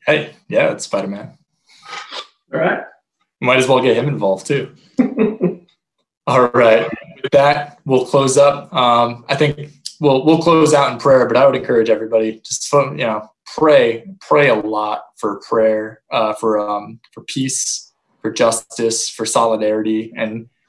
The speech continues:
Speaker 1: just so we can kind of see a common humanity here. Um, again, thank you for listening to the Beach Catholic Podcast or watching along. If you're watching on Facebook, you can catch this episode and all of our other recorded episodes at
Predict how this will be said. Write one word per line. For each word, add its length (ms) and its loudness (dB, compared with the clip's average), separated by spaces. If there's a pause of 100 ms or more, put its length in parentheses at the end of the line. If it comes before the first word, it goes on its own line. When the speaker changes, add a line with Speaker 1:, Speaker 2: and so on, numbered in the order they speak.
(240)
Speaker 1:
just 140 -6
so 80 0
we 120 0
can 120 -8
kind 180 -2
of 60 -6 (100)
see 240 -2
a 60 -4
common 420 -8
humanity 560 -10
here. 380 -10 (520)
Um, 480 -2 (560)
again, 600 -2
thank 220 0
you 60 -2
for 140 -2
listening 440 0
to 100 -6
the 220 -10
Beach 240 -6
Catholic 320 -4
Podcast 640 0
or 120 -2
watching 340 0
along. 320 -2
If 140 -12
you're 120 -4
watching 320 -6
on 140 -20
Facebook, 440 0 (240)
you 80 -8
can 160 -6
catch 300 0 (120)
this 200 2
episode 680 4
and 460 0
all 180 4
of 120 2
our 140 4
other 200 0
recorded 440 -2
episodes 760 -4 (140)
at 260 0